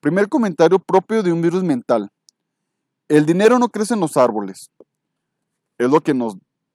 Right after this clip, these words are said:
estoy seguro que, o muy probablemente tus padres te lo dijeron. Y una respuesta típica de una mentalidad millonaria, diez.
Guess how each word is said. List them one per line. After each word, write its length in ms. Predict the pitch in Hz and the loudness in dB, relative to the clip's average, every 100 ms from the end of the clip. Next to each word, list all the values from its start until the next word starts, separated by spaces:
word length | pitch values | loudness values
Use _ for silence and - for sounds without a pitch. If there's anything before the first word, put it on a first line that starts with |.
| _ | _
estoy 280 | - 117 127 | -16 -10 -10
seguro 280 | 123 151 160 | -4 -2 -2
que, 120 | 143 | -2
o 360 | 120 110 - 117 | -6 -6 -8 -6
muy 160 | 127 | -4
probablemente 520 | 135 160 160 160 156 156 | 0 0 2 -2 -6 -10
tus 160 | 127 | -12
padres 340 | - 127 156 160 | -4 -2 -2 -6
te 100 | 117 | -6
lo 120 | 110 | -6
dijeron. 440 | 107 - 143 185 - _ _ _ _ _ _ _ _ _ _ _ | -4 -2 -4 -4 -16 _ _ _ _ _ _ _ _ _ _ _
Y 160 | 151 | 0
una 160 | 165 202 | 2 4
respuesta 460 | 208 - 180 180 202 | 2 0 -4 -2 -6
típica 360 | 214 180 208 | -6 -6 2
de 60 | 180 | 2
una 160 | 180 | 4
mentalidad 420 | 196 185 151 151 160 | -2 -4 0 2 2
millonaria, 600 | 196 175 180 202 233 285 _ _ _ _ _ _ _ _ _ _ _ _ _ _ _ | 2 0 2 2 0 -6 _ _ _ _ _ _ _ _ _ _ _ _ _ _ _
diez. 380 | 139 123 - | -2 -2 -6